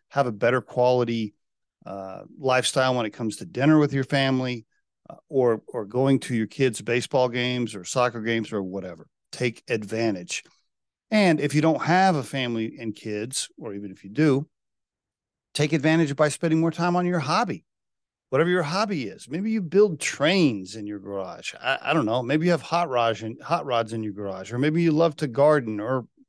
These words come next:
I don't know, whatever. Take advantage. Uh,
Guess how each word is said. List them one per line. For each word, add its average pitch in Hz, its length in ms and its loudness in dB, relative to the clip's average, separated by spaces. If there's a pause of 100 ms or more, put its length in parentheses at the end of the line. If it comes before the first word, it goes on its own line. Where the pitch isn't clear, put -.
(200)
I 160 140 -2
don't 180 80 2
know, 143 100 4
whatever. 170 440 4 (1200)
Take 107 180 -4
advantage. 156 580 0 (340)
Uh, 117 220 -12